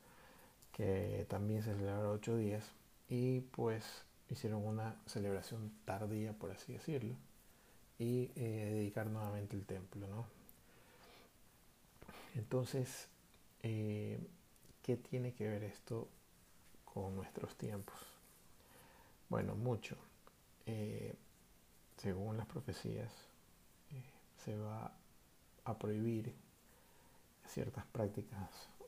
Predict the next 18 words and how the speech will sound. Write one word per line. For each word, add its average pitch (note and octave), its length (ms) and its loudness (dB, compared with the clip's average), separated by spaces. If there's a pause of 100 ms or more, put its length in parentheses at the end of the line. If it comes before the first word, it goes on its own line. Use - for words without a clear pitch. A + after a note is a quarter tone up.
(100)
o A2 160 0
la G2+ 140 0
libertad A2 420 -2
religiosa, G#2 640 -2 (2250)
porque A#2+ 280 2
según A2+ 380 2
la A#2+ 60 2
Biblia A#2 260 0
va A2+ 80 0
a - 20 2
haber A2 180 0 (300)
un B2 180 6
solo, A2+ 640 0 (760)
eh, F#2+ 600 0 (2250)
un C3+ 140 2
solo, C3 600 2
eh, A2 440 0
gobierno A2+ 720 4